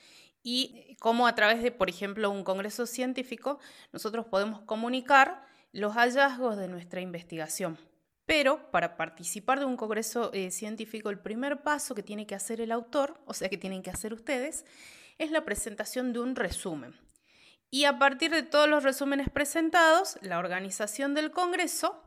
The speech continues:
decide qué trabajos van a participar del congreso y qué trabajos no. Por eso es de gran importancia hacer un muy buen resumen del trabajo científico para poder, eh, convencer a los demás de que nuestro trabajo es muy, es tan importante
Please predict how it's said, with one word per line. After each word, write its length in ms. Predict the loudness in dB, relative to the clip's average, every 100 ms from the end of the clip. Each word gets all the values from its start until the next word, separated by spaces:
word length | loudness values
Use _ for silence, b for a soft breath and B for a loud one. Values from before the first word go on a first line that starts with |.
| b b b b
decide 880 | -6 -4 -2 -2 0 -2 -4 -14 _ _
qué 160 | -4 -4
trabajos 840 | 0 4 6 6 4 -4 -4 -6 B _
van 240 | 4 4
a 100 | 6
participar 840 | 2 -4 -6 -10 0 6 6 4 -4
del 180 | -8 -4
congreso 440 | -2 -2 -6 -8
y 40 | -2
qué 120 | 0
trabajos 580 | 2 2 2 0 -2 0
no. 280 | -2 -2 -18 _ _ b b _
Por 140 | 2
eso 180 | 4 2
es 60 | 4
de 100 | 4
gran 240 | 6 4
importancia 720 | 4 4 4 4 4 2 0
hacer 260 | -4 -2 -2
un 160 | -2
muy 460 | -4 -2 2 4 4
buen 320 | 2 2 2
resumen 440 | -2 -4 -4 -2 -2
del 180 | -2
trabajo 320 | 2 0 0 -2
científico 640 | -2 -2 -2 -6 -2 -4 -4 B B B _
para 300 | 8 8 6
poder, 440 | 4 6 4 4 0
eh, 220 | -2 2
convencer 800 | 2 2 0 0 2 6 6 6 -4 -2
a 140 | 0
los 120 | 0 2
demás 360 | 4 6 6
de 100 | 2
que 80 | 0
nuestro 320 | -2 -2 0
trabajo 400 | 6 8 8 6
es 80 | 2
muy, 400 | 4 4 2 2
es 200 | -2 2
tan 160 | 4 4
importante 760 | 4 4 2 4 4 4 2